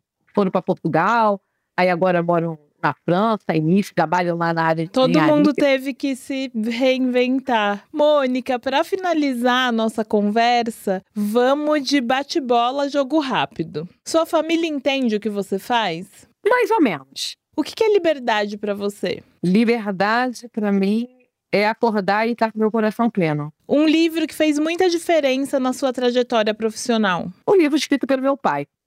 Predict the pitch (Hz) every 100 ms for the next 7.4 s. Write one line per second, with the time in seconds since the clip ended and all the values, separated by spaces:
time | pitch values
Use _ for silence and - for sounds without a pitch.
0 | - 185 - 190 185 202 190 190 202 196
1 | 220 220 208 202 208 - 220 233 214 226
2 | 190 143 135 160 - - 254 285 285 285
3 | 277 254 269 262 254 254 254 233 196 175
4 | 160 147 147 - _ 175 175 175 165 170
5 | 170 180 185 190 190 190 190 185 _ 196
6 | - 196 208 208 180 214 262 - 156 143
7 | 180 262 - -